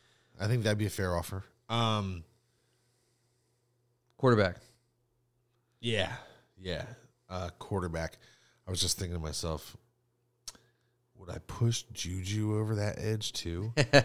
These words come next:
Speaker 2: <laughs>
Speaker 1: Throw him into the grave with, uh,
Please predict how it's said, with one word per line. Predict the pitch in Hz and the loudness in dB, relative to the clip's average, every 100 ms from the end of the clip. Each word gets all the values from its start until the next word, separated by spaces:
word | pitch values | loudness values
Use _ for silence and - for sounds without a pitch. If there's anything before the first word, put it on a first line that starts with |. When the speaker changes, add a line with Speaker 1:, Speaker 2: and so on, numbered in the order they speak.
| 120 117 | 8 4
Speaker 2:
<laughs> | 113 - 98 - 95 | 2 0 -2 -2 -4
Speaker 1:
Throw | 92 92 | 0 0
him | 95 98 | 0 0
into | 107 104 113 | -2 -2 -2
the | 107 | -2
grave | 98 110 107 110 120 117 | -2 0 2 4 2 2
with, | 107 101 - | -2 -2 -2
uh, | 107 104 104 104 | 0 2 0 -2